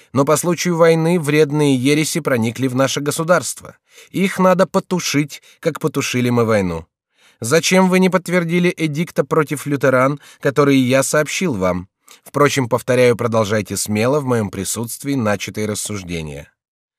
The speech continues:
Генрих Дюфор, начавший перед тем говорить, продолжил свою речь, сказав, что согласен с волей короля и также готов защищать права свободы совести, и даже прибавил к этой смелой речи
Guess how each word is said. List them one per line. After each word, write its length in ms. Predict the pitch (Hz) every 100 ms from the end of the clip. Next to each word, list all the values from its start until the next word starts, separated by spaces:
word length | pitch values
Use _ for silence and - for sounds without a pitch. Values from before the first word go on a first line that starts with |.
| _ - -
Генрих 440 | 131 156 185 185 160
Дюфор, 400 | 175 - 202 131
начавший 480 | 123 - 131 -
перед 260 | 117 127 123
тем 220 | 135 131
говорить, 480 | 110 110 131 151 - - -
продолжил 580 | - 170 160 147 92 101
свою 320 | - 98 95
речь, 280 | 120 147 -
сказав, 380 | - 123 135 143
что 140 | -
согласен 580 | 151 160 160 160 117 104
с 100 | -
волей 240 | 107 98
короля 500 | 92 95 107 147 110 - - -
и 100 | 143
также 360 | 143 190 156 156
готов 260 | 156 170
защищать 560 | 147 139 - 127 147 131
права 260 | 120 123 123
свободы 440 | - 117 110 107
совести, 680 | - 143 143 151 - 151 156 _ -
и 80 | 139
даже 240 | 131 120
прибавил 420 | 117 113 127 123
к 80 | 110
этой 160 | 110 110
смелой 480 | - 110 123 95 90
речи 460 | 107 123 143 143